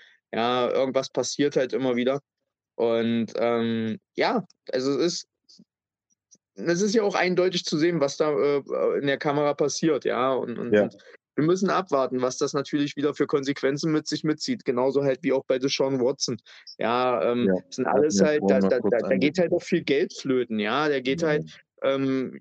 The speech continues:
Speaker 1: da gibt's zum Beispiel das Gerücht, dass Philadelphia dran sitzt, aber die warten auch erst den Prozess halt ab, ja.
Speaker 2: Ja, ja, ja.
Speaker 1: Wir
Speaker 2: Es
Speaker 1: können ja mal
Speaker 2: ist
Speaker 1: zu einer guten News kommen.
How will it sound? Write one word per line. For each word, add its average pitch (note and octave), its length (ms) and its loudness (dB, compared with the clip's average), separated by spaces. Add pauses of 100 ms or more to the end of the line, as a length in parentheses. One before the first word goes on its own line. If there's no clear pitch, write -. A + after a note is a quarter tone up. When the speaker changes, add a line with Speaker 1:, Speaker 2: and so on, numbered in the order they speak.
Speaker 1:
da C3+ 300 0
gibt's D3+ 280 -4
zum D#3 120 0
Beispiel D#3 260 0
das D#3 140 -2
Gerücht, D#3+ 320 0
dass D#3 100 0
Philadelphia D#3 560 0
dran C#3 300 0
sitzt, F3 260 -2
aber B2+ 140 0
die B2+ 100 -4
warten B2+ 240 -2
auch C#3 160 0
erst - 220 -2
den D3+ 80 -2
Prozess - 460 -4
halt G#2 160 -2
ab, - 200 -8
ja. G2 220 -8 (200)
Speaker 2:
Ja, E2+ 240 -4 (120)
ja, E2 60 -12
ja. D#2+ 160 -12
Speaker 1:
Wir - 920 -10
Speaker 2:
Es - 100 2
Speaker 1:
können G3+ 160 4
ja C4+ 60 2
mal B3 60 2
Speaker 2:
ist G#3+ 100 -2
Speaker 1:
zu G#3 80 2
einer E3+ 120 4
guten B3 320 0
News G#3 280 0
kommen. A#2+ 280 -2